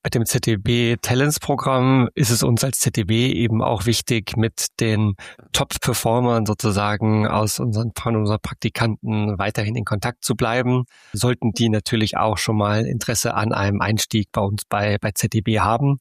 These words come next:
Ich glaub, mittlerweile ist das ein sehr, sehr strukturierter Prozess. Da kann ich gar nicht mehr so viel zu sagen, weil ich bin sozusagen First Generation Z D B Talent.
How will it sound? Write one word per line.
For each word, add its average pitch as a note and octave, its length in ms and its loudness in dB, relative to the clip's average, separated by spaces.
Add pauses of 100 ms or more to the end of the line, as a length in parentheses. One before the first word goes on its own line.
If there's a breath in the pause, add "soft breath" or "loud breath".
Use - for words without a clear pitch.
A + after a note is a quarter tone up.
Ich - 100 -4
glaub, G#2+ 180 0
mittlerweile A2+ 540 2
ist A2 160 0
das G#2+ 140 2
ein G#2 200 0
sehr, A#2+ 140 4
sehr A#2 140 2
strukturierter B2 600 0
Prozess. - 680 0 (140)
Da A2+ 100 0
kann B2 240 -2
ich A#2+ 140 -4
gar A2 160 0
nicht A2+ 120 2
mehr A2 140 4
so A2 160 4
viel C3+ 220 2
zu - 120 -2
sagen, A#2 460 2
weil G#2+ 260 2
ich A2 140 -2
bin G#2+ 180 2
sozusagen G#2 600 0
First - 320 -2
Generation A2 680 2
Z - 200 -2
D A2 100 0
B G#2+ 200 -2
Talent. A#2 500 0